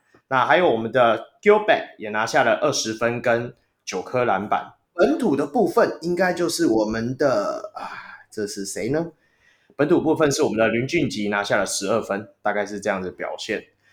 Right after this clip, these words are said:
好啦，那这个第一个部分的话，我们来问一下我们的控好了，你对梦想家这个今年的防守的强度，你有没有觉得非常的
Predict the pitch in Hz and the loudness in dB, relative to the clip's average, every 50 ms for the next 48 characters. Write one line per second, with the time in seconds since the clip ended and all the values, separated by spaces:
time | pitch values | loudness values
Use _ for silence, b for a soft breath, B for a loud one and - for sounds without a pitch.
0 | _ _ _ - 131 135 143 151 156 160 170 185 190 185 - 208 180 185 175 170 | _ _ _ 2 4 6 8 8 8 6 4 2 2 2 2 4 6 8 8 8
1 | 165 165 - 208 208 202 196 - - 202 170 151 202 185 165 156 156 180 175 160 | 6 6 2 2 6 6 6 6 4 2 2 4 4 6 6 6 6 8 8 8
2 | 151 135 123 113 107 - - _ _ _ - - b b b b b b b b | 6 6 2 0 -4 -10 -18 _ _ _ -18 -18 b b b b b b b b
3 | _ - 110 113 120 120 120 120 127 131 135 - - - - _ _ - 175 170 | _ -6 -4 -2 2 4 4 6 6 6 4 0 -2 -8 -16 _ _ 2 4 4
4 | 143 131 123 - 160 143 127 113 104 104 104 101 104 107 104 101 98 98 - - | 4 4 2 4 4 6 6 6 4 2 0 0 2 2 2 2 2 -2 -4 0
5 | - 147 127 95 87 - 80 76 - - - - - - _ _ _ _ _ _ | 2 2 2 2 0 -6 -8 -8 -8 -8 -12 -14 -16 -18 _ _ _ _ _ _
6 | _ _ - 98 95 98 95 95 - 147 135 120 117 113 113 135 170 160 131 107 | _ _ -14 -12 -10 -10 -8 -4 -2 0 2 2 2 2 2 2 0 0 0 0
7 | - 104 101 101 101 123 127 123 123 123 123 123 127 127 - 143 131 123 117 113 | -4 -6 -6 -4 0 2 4 6 6 6 4 4 2 0 0 -2 0 2 0 0
8 | 113 110 110 B B B B B B B B B B _ - 160 165 165 165 151 | 0 -2 -6 B B B B B B B B B B _ 0 2 4 6 6 6
9 | 127 127 123 117 - - 113 117 143 151 147 - 127 110 107 107 - - - 120 | 4 4 2 2 2 2 0 2 2 0 0 0 0 0 0 0 -2 -4 -4 -4
10 | 107 113 120 120 135 120 101 101 101 110 120 117 113 110 101 107 98 98 101 101 | -4 -4 -4 -2 -2 -2 -2 -4 -4 -6 -4 -4 -4 -4 -4 -2 -2 -2 -2 -4
11 | - - 120 110 101 95 95 92 92 92 92 | -2 -2 -2 0 -2 -2 -6 -6 -8 -8 -10